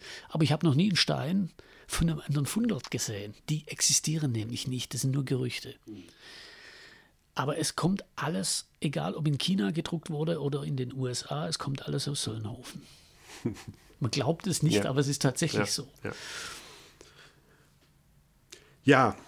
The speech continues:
Speaker 2: Corona hat unser aller Alltag in den letzten Monaten bestimmt. Wie geht es bei Ihnen weiter? Wann geht's wieder los?
Speaker 1: Ja,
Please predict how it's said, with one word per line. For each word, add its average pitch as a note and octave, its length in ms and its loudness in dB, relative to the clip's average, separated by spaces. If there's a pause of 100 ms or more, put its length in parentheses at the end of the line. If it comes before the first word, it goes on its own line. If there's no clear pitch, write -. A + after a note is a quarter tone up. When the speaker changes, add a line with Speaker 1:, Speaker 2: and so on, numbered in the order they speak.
(360)
Speaker 2:
Corona C3+ 720 6
hat A#2 240 -2 (640)
unser A#2+ 300 2
aller A#2 240 2
Alltag G#2 400 0
in G#2 140 -4
den G2 140 0
letzten G2 380 -2
Monaten G2+ 520 0
bestimmt. G#2+ 640 0 (640)
Wie G#2+ 120 0
geht A2+ 220 -4
es G#2+ 100 -8
bei G#2+ 140 -4
Ihnen G#2 180 0
weiter? G2+ 380 0 (720)
Wann A2+ 160 0
geht's G#2+ 260 -6
wieder G#2+ 200 -2
los? G2 440 -6 (340)
Speaker 1:
Ja, D3+ 200 0